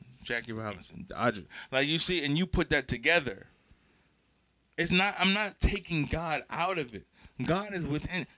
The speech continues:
Just like how you said, it's up to you whether or not, and God is there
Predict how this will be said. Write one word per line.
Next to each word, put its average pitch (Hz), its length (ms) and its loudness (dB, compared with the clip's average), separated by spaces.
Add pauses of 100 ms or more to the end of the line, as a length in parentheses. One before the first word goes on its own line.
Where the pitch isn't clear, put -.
Just 175 180 4
like 190 140 -4
how 190 80 -2
you 190 180 0
said, 254 320 4
it's 131 180 -2
up 147 180 -4
to 147 120 -2
you 156 420 2 (1120)
whether 147 300 4
or 151 60 -2
not, 147 200 0
and 139 140 2
God 127 260 2
is 135 120 0
there 127 240 2